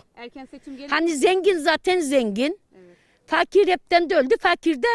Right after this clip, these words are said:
Speaker 2: değişmek istiyor. Zengin değiştirmek istemez.
Speaker 1: Evet.
Speaker 2: Ama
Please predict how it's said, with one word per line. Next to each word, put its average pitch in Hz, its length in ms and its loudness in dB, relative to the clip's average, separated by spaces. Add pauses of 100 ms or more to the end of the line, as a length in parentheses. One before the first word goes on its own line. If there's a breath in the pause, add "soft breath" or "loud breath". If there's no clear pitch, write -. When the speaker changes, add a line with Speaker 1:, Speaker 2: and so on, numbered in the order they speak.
(140)
Speaker 2:
değişmek 294 680 0
istiyor. 190 380 -4
Zengin 294 460 2
değiştirmek 320 720 2
istemez. 202 640 -4 (160 loud breath)
Speaker 1:
Evet. - 80 -20 (320 loud breath)
Speaker 2:
Ama 349 160 0